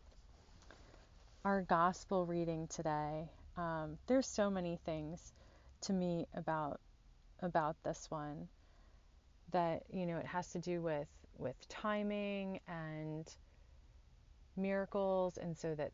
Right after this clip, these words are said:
things can be revealed, and this is Christ revealing himself as Christ, and it's fascinating to me in this story that the man doesn't know at first, and then Jesus comes to him in the temple. So Jesus really reveals himself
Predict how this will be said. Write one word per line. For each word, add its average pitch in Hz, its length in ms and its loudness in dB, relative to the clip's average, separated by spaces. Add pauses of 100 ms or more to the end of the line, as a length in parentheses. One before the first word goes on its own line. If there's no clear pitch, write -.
things 180 260 -2
can 180 160 -4
be 165 160 -2
revealed, 185 720 0
and 160 120 -2
this 160 140 -6
is 151 160 -6
Christ - 540 -2
revealing 175 500 0
himself 165 560 -2 (500)
as 185 400 0
Christ, 190 480 -2
and 175 80 -4
it's - 200 -10 (120)
fascinating 190 760 -2
to - 120 -8
me 165 320 -2 (460)
in 180 120 2
this 175 140 -2
story 185 320 0
that 170 140 -2
the 175 80 2
man 185 320 -2
doesn't 190 340 -4
know 185 320 0
at - 120 -6 (140)
first, 165 680 -4 (1300)
and 170 560 -2 (1700)
then 190 220 0
Jesus 180 420 -2
comes 196 360 -6
to - 120 -6
him 165 160 -2
in 160 80 -4
the 156 100 -4
temple. 160 520 -4
So 196 100 -6
Jesus 294 420 0
really 202 280 0
reveals 180 500 0
himself 160 680 -4